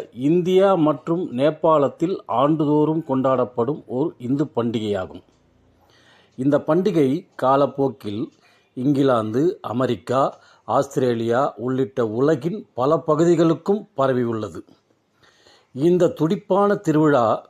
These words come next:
குளிர்காலத்தின் முடிவையும் வசந்த காலத்தின் தொடக்கத்தையும் குறிக்கிறது. ஹோலி தொடங்குவதற்கு முதல் நாள் இரவு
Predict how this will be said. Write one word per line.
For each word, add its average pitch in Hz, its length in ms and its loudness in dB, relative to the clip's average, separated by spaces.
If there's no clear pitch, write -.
குளிர்காலத்தின் 170 800 2
முடிவையும் 127 580 -2
வசந்த 202 420 0
காலத்தின் 139 520 0
தொடக்கத்தையும் 143 760 -4
குறிக்கிறது. - 580 -10
ஹோலி 202 400 4
தொடங்குவதற்கு 156 800 2
முதல் 135 320 2
நாள் 123 280 0
இரவு 107 480 -4